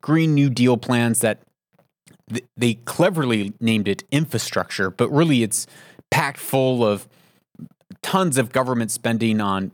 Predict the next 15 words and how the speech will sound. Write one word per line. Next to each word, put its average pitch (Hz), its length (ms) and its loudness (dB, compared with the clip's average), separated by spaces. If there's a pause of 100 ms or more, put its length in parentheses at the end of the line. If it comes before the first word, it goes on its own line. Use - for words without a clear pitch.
who 156 200 2
knows 101 320 0
what. 95 300 -10 (520)
So 147 200 0
they 139 280 -2
have 190 140 2
an 156 80 0
agenda 135 680 0 (200)
that 117 380 -2
they're 104 220 0
pushing 214 340 0
here. 104 220 -2
But 156 240 0
of - 100 -4
course, - 460 0